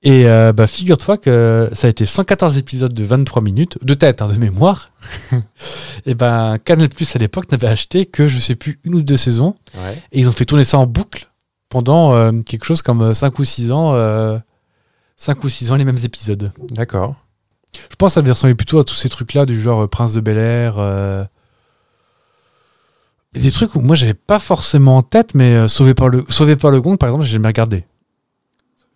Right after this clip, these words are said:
Speaker 2: Moi, un peu.
Speaker 1: Mais tous les, même tous les trucs des, c'est peut-être plus quatre-vingt-dix, ou les trucs à Notre Belle Famille, euh, Sept à la maison, euh, MacGyver, tout ça. Je
Speaker 2: Parker Lewis.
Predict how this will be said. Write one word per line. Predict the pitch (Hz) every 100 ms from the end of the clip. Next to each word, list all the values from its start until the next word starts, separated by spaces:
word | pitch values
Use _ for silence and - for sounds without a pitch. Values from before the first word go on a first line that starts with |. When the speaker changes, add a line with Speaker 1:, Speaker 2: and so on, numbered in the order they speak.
| _ _ -
Speaker 2:
Moi, | 131 147 165
un | 151
peu. | - 104 98 _ _ _ _ _ _ _ _ _ -
Speaker 1:
Mais | 143
tous | 135 190
les, |
même | 175 175 147
tous | 170
les | 156
trucs | - 170 139
des, | 127 123 120
c'est | 104 123
peut-être | 151
plus | - -
quatre-vingt-dix, | 120 - 107 98 107 127 -
ou |
les | 107
trucs | - 123
à |
Notre | 117 107
Belle | 104
Famille, | - 107 107 110 113 113 104
euh, | 95 95 95 95 98 - _ _ _ _ _ _
Sept | - 113
à | 104
la | 95
maison, | 92 87 95 98 101 101 95
euh, | 90 90 90 92 _ 107
MacGyver, | 95 98 92 95 95 98
tout | - -
ça. | - 107 101
Je | 95 95 95 98 _ _ _ _ _ _ -
Speaker 2:
Parker | 90 - 92
Lewis. | 98 101 104 - - -